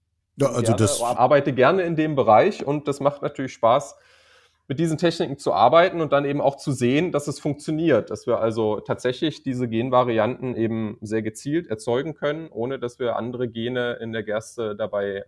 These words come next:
Speaker 2: äh, mitverändern, wie das eben bei einer Kreuzung ja wäre oder bei anderen, äh, Techniken der Mutagenese, ähm, und dass das dann eben auch die gewünschte Wirkung hat, dass also die Pflanze dann resistent sind gegen diese Viruserkrankung.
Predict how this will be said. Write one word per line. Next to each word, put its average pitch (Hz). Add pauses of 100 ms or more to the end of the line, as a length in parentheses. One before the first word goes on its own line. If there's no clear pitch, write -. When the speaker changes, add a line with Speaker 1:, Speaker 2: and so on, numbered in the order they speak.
(140)
Speaker 2:
äh, 101
mitverändern, 156 (500)
wie 113
das 110
eben 107
bei 101
einer 98
Kreuzung 110
ja 92
wäre 139 (920)
oder 113
bei 101
anderen, 131
äh, 110
Techniken 117
der 101
Mutagenese, 110 (640)
ähm, 123
und 131 (140)
dass 120
das 113
dann 135
eben 127
auch 123
die 120
gewünschte 117
Wirkung 120
hat, -
dass 98
also 98
die 98
Pflanze 98
dann 104
resistent 101
sind 110
gegen 104
diese 104
Viruserkrankung. -